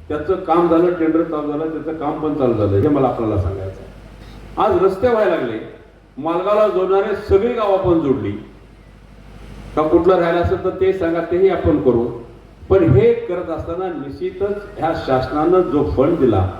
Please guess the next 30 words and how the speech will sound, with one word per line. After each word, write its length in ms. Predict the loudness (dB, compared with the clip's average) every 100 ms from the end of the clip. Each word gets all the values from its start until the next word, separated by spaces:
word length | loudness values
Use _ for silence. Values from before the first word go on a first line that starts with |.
| -16 -20 -12 0
काल 160 | 0
कोणतर 320 | 2 0 0 -2
म्हटलं 300 | -2 -4 0
की, 500 | 0 0 -2 -8 -16 -20 -10 -8
एक 160 | -4
पत्रकार 360 | -2 0 2 2
म्हणला, 300 | 2 2 2
"भाऊ, 480 | 0 -6 -6 -6 -4
तुम्ही 380 | 0 0 0 -6 -10 -16 -2
पा-, 300 | 2 2 0
पालकमंत्री 680 | 0 0 0 0 -2 0 0
झाल्यानंतर 600 | 2 0 0 2 2 2
आणि 380 | 0 -2 -2 -4 -8 -18 -4
मंत्री 260 | -2 0 0
झाल्यानंतर 560 | 0 -2 -2 2 2
सगळ्यात 480 | 2 -2 0 2 2 0 0
जास्त 280 | 0 -2 -6
फंड 200 | -6 -6
तुम्ही 340 | -4 -2 -2 -4 -12 -20 -10
आपल्या 240 | -4 2 4
मिरज 320 | 4 4 2
मतदारसंघात 640 | 2 2 2 0 -2 -2
आणला." 280 | -2 -2 -4 -8 -18 -20 -8 -6
मग 80 |
का 160 | -2 0
आणू 260 | 0 0 -2
नये 120 | 0
आम्ही 160 | 0 0
फंड 260 | -2 -4
जास्त? 200 | -6 -8